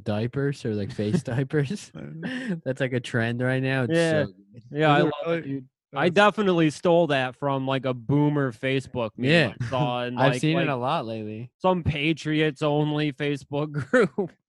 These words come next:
Speaker 2: Oh,
Speaker 1: Yeah.
Speaker 2: yeah, dude. That's the same one where it's got the, uh, the meme where it's like, "Since when was this okay and this isn't?" And it's like a military parade, and then the next one's a gay pride parade, and it's like,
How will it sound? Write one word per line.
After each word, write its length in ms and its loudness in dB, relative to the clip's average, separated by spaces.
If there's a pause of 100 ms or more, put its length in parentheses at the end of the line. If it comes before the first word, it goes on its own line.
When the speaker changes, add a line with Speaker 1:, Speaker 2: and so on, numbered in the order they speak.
(360)
Speaker 2:
Oh, 240 4
Speaker 1:
Yeah. 180 4
Speaker 2:
yeah, 60 2
dude. 240 0
That's 220 0
the 120 -2
same 240 -4
one 220 -6
where 100 -2
it's 140 -6
got 240 -4
the, 220 0
uh, 100 2
the 120 -2
meme 300 -4
where 140 -8
it's 160 -10
like, 260 -6 (520)
"Since 260 0
when 180 6
was 240 4
this 460 4 (260)
okay 520 4
and 120 0
this 240 4
isn't?" 320 2
And 140 -2
it's 160 -6
like 140 0
a 40 -2
military 500 4
parade, 440 2
and 200 -4
then 60 -6
the 80 -2
next 300 -2
one's 220 -6
a 40 -14
gay 140 0
pride 300 -4
parade, 400 -2
and 100 -6
it's 160 -8
like, 220 -4